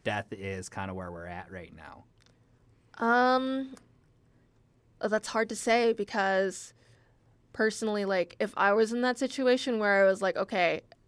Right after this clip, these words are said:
Speaker 2: would I rather fear death or do four thousand or four thousand hours of community service to get out of pri-, uh, lifetime, uh,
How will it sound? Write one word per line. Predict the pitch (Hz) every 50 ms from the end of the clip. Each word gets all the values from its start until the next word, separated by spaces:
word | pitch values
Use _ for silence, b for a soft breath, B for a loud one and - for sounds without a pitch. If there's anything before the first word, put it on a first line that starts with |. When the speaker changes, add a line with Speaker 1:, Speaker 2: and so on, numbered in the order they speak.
| _ -
Speaker 2:
would | - 196 202 196
I | 196 202
rather | 214 214 208 196 185 180
fear | 180 - - - 190 196 202 208
death | 208 202 208 220 226 - - -
or | - 208 202 185
do | 208 196 190
four | - 202 202 196
thousand | 202 196 190 185 180 - - _ -
or | 196 185
four | - - 202 190
thousand | 190 190 185 180 175 - 190 190 185 - _ -
hours | 185 185 185 190 185 -
of | 190 -
community | - - - 196 196 196 196 202 196 208 214
service | 202 214 202 208 233 220 -
to | - 233
get | 233 226 214
out | 226 214
of | 214 208 -
pri-, | - 226 226 226 -
uh, | 226 220 214 208 202
lifetime, | 196 208 208 202 - - 208 185 190 - - _ -
uh, | 196 190 180 175